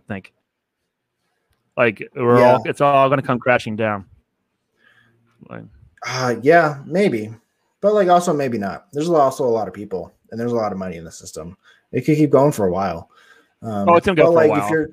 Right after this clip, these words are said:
Speaker 1: but eventually
Speaker 2: Yeah.
Speaker 1: it's gonna happen.
Speaker 2: I like Mark Cuban. I can't be, if I was a billionaire, I'd probably be saying the same shit about Dogecoin. I'd be like, "Yeah, I'll buy that shit. I don't give a fuck 'cause I wouldn't give a fuck about idiots. I'm a billionaire." Like, I don't know.
Speaker 1: You're just
Speaker 2: I
Speaker 1: like,
Speaker 2: don't know what to
Speaker 1: "Fuck,
Speaker 2: tell you.
Speaker 1: fuck all the,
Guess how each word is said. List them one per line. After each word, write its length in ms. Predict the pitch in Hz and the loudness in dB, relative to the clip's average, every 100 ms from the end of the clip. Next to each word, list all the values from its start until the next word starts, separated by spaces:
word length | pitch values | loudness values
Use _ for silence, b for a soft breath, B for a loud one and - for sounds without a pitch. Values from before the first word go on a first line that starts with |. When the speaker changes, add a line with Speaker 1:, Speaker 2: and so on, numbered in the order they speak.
| - - | -14 -10
Speaker 1:
but 100 | 131 | -8
eventually 340 | 123 135 113 | -4 -6 -4
Speaker 2:
Yeah. 200 | 104 104 | -4 -4
Speaker 1:
it's 120 | 104 _ | -10 _
gonna 160 | 107 | -16
happen. 340 | 107 107 107 110 _ _ _ _ _ - | -14 -16 -20 -20 _ _ _ _ _ -2
Speaker 2:
I 120 | 220 | 4
like 240 | 240 180 185 | 6 6 4
Mark 220 | 185 180 | 0 2
Cuban. 340 | 190 180 185 | 2 2 2
I 120 | 151 | 0
can't 240 | 170 208 175 | 0 0 0
be, 100 | 143 | -2
if 180 | 127 135 | -4 2
I 80 | |
was 100 | 175 | 2
a 40 | 175 | 2
billionaire, 360 | 180 180 175 | 0 2 2
I'd 80 | 160 | 2
probably 220 | 160 160 | 4 2
be 80 | 156 | 2
saying 200 | 156 160 | -2 -6
the 60 | 143 | -6
same 240 | - 147 | -8 -8
shit 280 | 139 165 - | -4 -4 -4
about 440 | 98 107 87 _ - | -6 -8 -8 _ -12
Dogecoin. 440 | 104 92 - 90 | -10 -10 -12 -12
I'd 100 | 117 | -4
be 60 | 156 | 0
like, 160 | 151 | 2
"Yeah, 80 | 196 | 2
I'll 80 | 214 | 0
buy 140 | 175 | 4
that 120 | 196 131 | 4 2
shit. 140 | 104 | -2
I 80 | 104 | -6
don't 80 | 147 | -4
give 100 | 98 | -4
a 20 | |
fuck 280 | - 117 117 | -2 -4 -2
'cause 360 | 135 123 - _ | -6 -6 -8 _
I 60 | 135 | -4
wouldn't 180 | 139 135 | -2 -2
give 80 | 131 | -2
a 60 | |
fuck 140 | 135 127 | -2 -2
about 180 | 127 | 0
idiots. 320 | 127 127 92 98 | 0 0 -4 -6
I'm 80 | |
a 80 | 107 | -8
billionaire." 460 | 101 117 95 80 - _ _ - | -2 -2 -2 -10 -16 _ _ -10
Like, 320 | 98 90 - _ _ _ _ _ _ _ _ _ _ _ _ _ _ _ _ _ _ | -8 -8 -14 _ _ _ _ _ _ _ _ _ _ _ _ _ _ _ _ _ _
I 80 | 202 | -6
don't 100 | 208 | -2
know. 100 | 202 | -2
Speaker 1:
You're 100 | 147 139 | -2 0
just 60 | |
Speaker 2:
I 20 | 127 | 2
Speaker 1:
like, 40 | |
Speaker 2:
don't 80 | 120 | 4
know 40 | |
what 60 | 123 | 4
to 60 | 117 | 4
Speaker 1:
"Fuck, 40 | 98 | 0
Speaker 2:
tell 80 | |
you. 40 | 82 | 0
Speaker 1:
fuck 220 | 156 147 | 0 4
all 200 | 139 131 | 4 4
the, 380 | 120 113 107 | 2 -2 -6